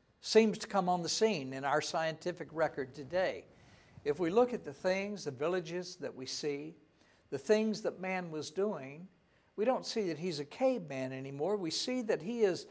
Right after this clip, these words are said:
he is now to the point in his knowledge to where he's making tools,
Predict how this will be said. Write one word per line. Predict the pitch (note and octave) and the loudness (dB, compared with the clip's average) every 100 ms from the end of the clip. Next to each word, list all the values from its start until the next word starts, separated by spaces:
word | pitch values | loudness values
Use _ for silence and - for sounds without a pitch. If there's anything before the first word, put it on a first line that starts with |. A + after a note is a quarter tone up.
| - - - _ | -20 -20 -20 _
he | G#3+ | 2
is | A#3+ F#3 | 4 4
now | F#3+ A3 A#3 | 2 6 6
to | A#3 - B3 | 4 0 0
the | F#3 | 0
point | - - C4+ C#4+ E3 E3+ - | -2 -2 6 6 6 2 -4
in | G3+ F3 | -2 2
his | G#3 G3+ D3 | 4 4 4
knowledge | F3 A#3+ C4 F3+ C3 C3+ - - - - _ - | 2 4 6 6 6 2 -4 -8 -14 -20 _ -10
to | G3+ | 4
where | A3 F#3+ | 6 6
he's | G#3+ G3 - | 2 -2 -2
making | F3 A#3 A#3 D#3+ C#3 | 2 0 0 -6 -6
tools, | - G#3+ G3+ G3 G3 G3+ | -2 2 6 6 4 -2